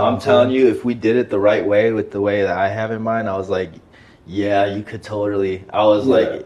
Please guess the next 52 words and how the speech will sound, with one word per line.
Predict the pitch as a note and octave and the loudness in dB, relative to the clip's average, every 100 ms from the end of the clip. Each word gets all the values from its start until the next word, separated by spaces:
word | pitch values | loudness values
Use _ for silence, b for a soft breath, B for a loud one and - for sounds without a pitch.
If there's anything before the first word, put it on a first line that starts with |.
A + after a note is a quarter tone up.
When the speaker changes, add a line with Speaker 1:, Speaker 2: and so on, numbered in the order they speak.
| - | -14
Speaker 1:
"There's | F#2+ G2 - | -8 -8 -6
Speaker 3:
Definitely. | G#2+ C3+ A2+ | 0 2 4
Speaker 1:
a | A2+ | 4
way | A#2 A2+ G#2+ | 4 4 4
that | G#2 G2 | 2 2
you | G#2+ | 0
can, | G#2 G2+ | -6 -6
like, | F#2+ F2 | -6 -6
make | G2 G2 G2+ | -6 -6 -6
them | F#2+ | -10
feel | - G2+ F#2 | -6 -2 -2
like | F2 E2+ - b b b b b | -2 -6 -12 b b b b b
they're | F2+ A2+ A#2 | -2 0 0
the | A2 | 0
only | G#2+ G#2 G2 | 0 -2 -4
person | G2+ G#2 G2+ G#2 F2+ D#2+ - _ - _ _ _ - | -2 -2 -2 -6 -10 -12 -18 _ -20 _ _ _ -14
that | F#2+ E2+ | -12 -6
that | F#2+ F2+ F2 | -4 -4 -4
solo | G2+ G2 F#2+ E2 | 0 0 0 -4
is | E2 | -8
focused | - - - - - | -2 -2 -4 -16 -16
on." | - - - - _ _ _ - | -16 -16 -20 -20 _ _ _ -20
You | - G2+ | -10 -6
know | |
what | F#2+ | -4
I | F#2 | -4
mean? | G2 G2+ | -6 -2
Rather | G2+ G2+ G2+ | 0 2 0
than | G2+ G2+ | 0 2
it | F#2+ F2 | 0 -4
being | G#2 G2+ | -8 -6
on | F#2 F#2 | -8 -8
stage | - G#2 G2+ F2 | -8 -6 -4 -6
for | - - G2 | -12 -6 -6
an, | F#2 - | -6 -8
a | F#2 | -6
large | G2 G#2 F#2+ - | -2 0 0 -2
audience | G2+ G2+ G2+ F2+ - | -2 -2 -4 -10 -12
where | F#2+ | -10
you're | F#2 G2 | -8 -8
next | F#2+ G2 - | -10 -10 -10
to | E2+ | -8
all | G#2 G2+ | -8 -8
these | F2+ | -12
people, | - G#2 G2 F#2 | -16 -16 -12 -10
like, | E2 D#2+ | -10 -12
now | F#2 G#2 G2 F2 - | -6 -2 0 -2 -4
it's | - - | -10 -14
just | G2+ - | -14 -12
you | F2+ A2+ A#2+ | -8 -6 -6
and | A2 | -8
them. | F#2 | -12